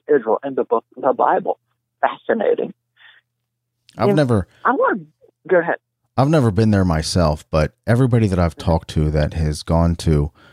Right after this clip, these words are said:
Speaker 2: uh, that area, especially Jerusalem, uh, even,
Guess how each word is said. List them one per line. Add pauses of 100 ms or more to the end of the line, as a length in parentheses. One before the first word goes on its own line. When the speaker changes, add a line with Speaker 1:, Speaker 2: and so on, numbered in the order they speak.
(420)
Speaker 2:
uh, (380)
that
area,
especially
Jerusalem, (720)
uh, (380)
even,